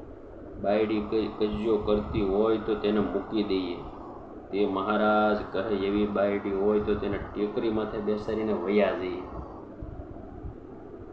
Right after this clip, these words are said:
એક ડોશીએ લસણ ખાધું હતું, તેને છ માસ સુધી ઊંચી ટેકરી ઉપર અન્નજળ વિના રાખી હતી.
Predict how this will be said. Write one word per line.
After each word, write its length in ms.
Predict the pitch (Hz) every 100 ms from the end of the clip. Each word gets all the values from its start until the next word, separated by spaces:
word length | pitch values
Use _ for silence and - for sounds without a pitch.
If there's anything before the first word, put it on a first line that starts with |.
| - - - - - - - - - - 104
એક 160 | 104 104
ડોશીએ 680 | 107 113 117 110 107 104
લસણ 380 | 92 98 - 107
ખાધું 460 | 104 98 101 117 120
હતું, 280 | 120 107 - - - - - - - - - - -
તેને 220 | 107 101
છ 180 | - 113 117
માસ 260 | 104 107 110
સુધી 420 | 107 107 104 101
ઊંચી 300 | 104 104 110
ટેકરી 520 | 104 98 104 107 107
ઉપર 340 | 104 104 113 98
અન્નજળ 440 | 95 113 104 110
વિના 420 | 107 95 104 104
રાખી 380 | 92 107 - 101
હતી. 220 | 92 -